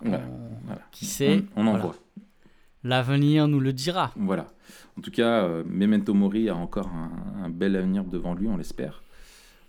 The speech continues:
Speaker 1: par la grâce de Dieu.
Speaker 2: Exactement.
Speaker 1: Et puis, on va continuer. Et donc, aujourd'hui, euh,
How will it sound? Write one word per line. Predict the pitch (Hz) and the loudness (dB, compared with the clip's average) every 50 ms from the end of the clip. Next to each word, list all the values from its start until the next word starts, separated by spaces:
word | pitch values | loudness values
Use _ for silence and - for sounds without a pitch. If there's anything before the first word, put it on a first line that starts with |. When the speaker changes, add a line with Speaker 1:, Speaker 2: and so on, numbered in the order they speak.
| - - - | -20 -14 -8
Speaker 1:
par | - 92 | -6 -4
la | 87 85 | -4 -4
grâce | 87 90 92 90 | -2 -4 -4 -4
de | 87 87 | -4 -4
Dieu. | 78 82 98 - - _ _ _ _ _ - - - _ _ _ _ _ _ _ _ - | -4 -6 -8 -8 -10 _ _ _ _ _ -20 -20 -20 _ _ _ _ _ _ _ _ -16
Speaker 2:
Exactement. | 123 120 120 127 127 - - - 135 | -12 -10 -10 -10 -10 -12 -12 -12 -10
Speaker 1:
Et | |
puis, | - - | -10 -8
on | |
va | - - | -10 -10
continuer. | - - - - - - - - _ - - - - - - - | -10 -12 -12 -12 -12 -14 -14 -16 _ -20 -20 -20 -20 -20 0 4
Et | - 175 | 6 6
donc, | 190 196 - - - - - - - - - - - _ _ _ | 6 6 4 2 -4 -12 -14 -16 -18 -20 -20 -20 -20 _ _ _
aujourd'hui, | 240 254 226 151 151 117 104 107 113 135 143 - - _ _ _ _ _ _ _ - 110 | 4 4 6 6 4 2 2 0 0 -2 -2 -6 -12 _ _ _ _ _ _ _ -8 -6
euh, | 101 90 87 87 87 87 82 82 85 82 - | -6 -4 -4 -4 -6 -6 -6 -8 -8 -10 -12